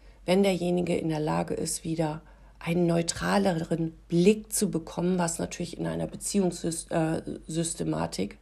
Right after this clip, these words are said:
Thematik wollte ich, natürlich nicht immer so ganz leicht ist. Aber was braucht es jetzt, um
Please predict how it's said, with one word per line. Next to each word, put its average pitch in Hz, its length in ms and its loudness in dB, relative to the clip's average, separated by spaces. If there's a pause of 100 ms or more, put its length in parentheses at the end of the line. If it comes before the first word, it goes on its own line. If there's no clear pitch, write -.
Thematik - 680 -2
wollte 165 200 -4
ich, - 180 -8 (800)
natürlich 190 380 2
nicht 180 140 0
immer 175 180 0
so 165 120 -6
ganz 165 260 -4
leicht 185 320 -2
ist. - 240 -14 (680)
Aber 156 240 -6 (140)
was 180 360 4
braucht 175 540 0
es - 260 -6
jetzt, - 500 0 (540)
um 196 360 6